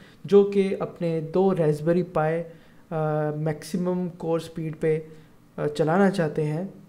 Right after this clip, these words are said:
जो of course रिक्वायर करता है ज़्यादा पावर। तो उसके लिए हमें फ़ाइव वोल्ट फ़ोर एम्प्स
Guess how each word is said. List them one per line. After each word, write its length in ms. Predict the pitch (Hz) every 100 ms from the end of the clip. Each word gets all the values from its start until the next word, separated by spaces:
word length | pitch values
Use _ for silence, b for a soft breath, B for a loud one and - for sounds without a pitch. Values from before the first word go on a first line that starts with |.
| 170
जो 180 | 170
of 180 | 156 -
course 180 | 180 185
रिक्वायर 320 | 165 165 156
करता 280 | 156 156 156
है 80 | 151
ज़्यादा 200 | 151 147
पावर। 340 | 143 160 175 175 B B B
तो 60 | 226
उसके 280 | - - 196
लिए 100 | 196
हमें 260 | 175 180
फ़ाइव 320 | 180 165 165 165
वोल्ट 180 | 180 175
फ़ोर 320 | 170 196 202
एम्प्स 340 | 170 151 147